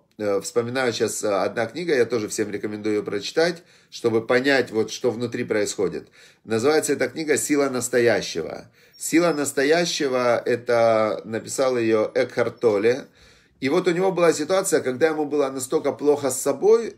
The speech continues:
что он просто хотел, э, вообще уже, ну, просто вот ему такое было страдание, то есть он сам с собой внутри не мог находиться.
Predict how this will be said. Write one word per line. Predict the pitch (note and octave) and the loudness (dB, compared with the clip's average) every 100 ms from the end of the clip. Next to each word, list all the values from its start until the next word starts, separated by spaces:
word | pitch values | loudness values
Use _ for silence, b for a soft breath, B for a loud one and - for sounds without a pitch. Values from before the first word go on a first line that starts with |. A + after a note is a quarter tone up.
| - | -12
что | - D3 C#3+ | -4 0 2
он | F3+ D#3 | 0 0
просто | F3 F3 E3 | -2 -2 -2
хотел, | C3+ B2 B2 D#3+ D3+ D3 | 0 0 2 4 4 4
э, | - A#2+ | 2 4
вообще | A#2 A2+ - | 4 2 2
уже, | C3+ B2 A2+ A2+ | 0 2 2 2
ну, | B2+ | 2
просто | A#2 C#3+ C3 A#2+ | 0 0 2 2
вот | A2+ A2+ - | 2 0 -2
ему | F#2 B2 C3 | -2 -2 -4
такое | B2 C3+ F#3 E3+ | -2 0 0 0
было | E3 D3+ | 2 2
страдание, | C3+ - C3 C3 F3+ F#3+ E3 G#2 - B B B | 2 0 0 2 0 0 -2 -4 -6 B B B
то | |
есть | A2+ - | -4 2
он | E3 D#3+ | 2 2
сам | - E3+ D#3 | 0 2 2
с | C#3 | -2
собой | - C3 D3 D3 | 0 0 2 0
внутри | B2+ C3+ C3 G3+ | 0 -4 -2 -4
не | F#3+ | -4
мог | D3+ D#3+ D#3+ | -2 -2 -2
находиться. | C#3 C3+ C3 A2+ - - A#1 | -4 -2 -2 -4 -4 -8 -12